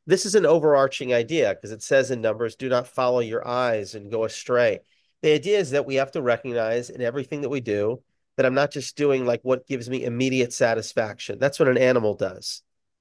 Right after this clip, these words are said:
But a soulful person recognizes that I have a higher calling and higher purpose. And recognizing that on a daily basis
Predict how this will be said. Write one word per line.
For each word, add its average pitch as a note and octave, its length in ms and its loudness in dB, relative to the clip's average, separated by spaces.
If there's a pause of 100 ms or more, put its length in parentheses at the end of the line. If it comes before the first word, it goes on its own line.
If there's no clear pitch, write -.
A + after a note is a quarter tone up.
(300)
But C3 100 2
a B2+ 40 0
soulful G3 600 4
person B2 440 0
recognizes A#2 920 -2 (320)
that B2 100 2
I B2 40 6
have A#2+ 100 4
a B2 40 2
higher A#2+ 340 0
calling A2+ 560 0
and G#2 80 -4
higher A2+ 280 -2
purpose. - 760 -8 (400)
And A#2+ 220 2
recognizing D3 640 2
that A#2 120 2
on A#2 60 2
a A2 40 -2
daily B2 320 0
basis B2 720 -4